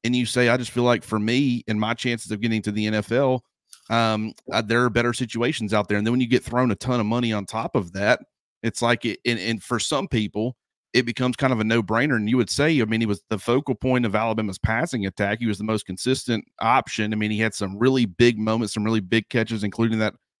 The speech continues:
game-winning iron ball touchdown catch. So it wasn't like he wasn't, uh,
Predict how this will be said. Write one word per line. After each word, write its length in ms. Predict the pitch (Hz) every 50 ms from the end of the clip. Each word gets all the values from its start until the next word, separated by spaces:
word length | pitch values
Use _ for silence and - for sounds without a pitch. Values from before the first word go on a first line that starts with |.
| _ _ _ _ _ _ -
game-winning 480 | 120 127 131 127 120 120 120 113 104
iron 240 | 110 113 117 117 117
ball 200 | 113 117 117 113
touchdown 500 | - - 120 107 - - 127 110 98 98
catch. 480 | - - 101 101 110 113 - - - - _ _ _ _ -
So 140 | - 135
it 40 | 135
wasn't 220 | 151 165 151 147 139
like 160 | 143 135 -
he 120 | 117 113
wasn't, 520 | 101 95 104 113 127 135 131 131 123 - - _ -
uh, 540 | - 113 110 110 107 104 104 101 101 98 92